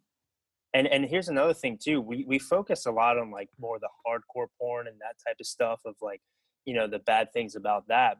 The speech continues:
But let's also talk about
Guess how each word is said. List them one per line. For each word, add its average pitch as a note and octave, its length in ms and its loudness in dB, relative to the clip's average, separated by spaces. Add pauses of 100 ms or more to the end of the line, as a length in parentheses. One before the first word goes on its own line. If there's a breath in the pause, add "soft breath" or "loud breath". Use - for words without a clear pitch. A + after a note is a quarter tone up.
But G#2+ 220 -4 (360)
let's C3 240 0
also F#3+ 360 0
talk D3+ 400 0
about G#2+ 500 0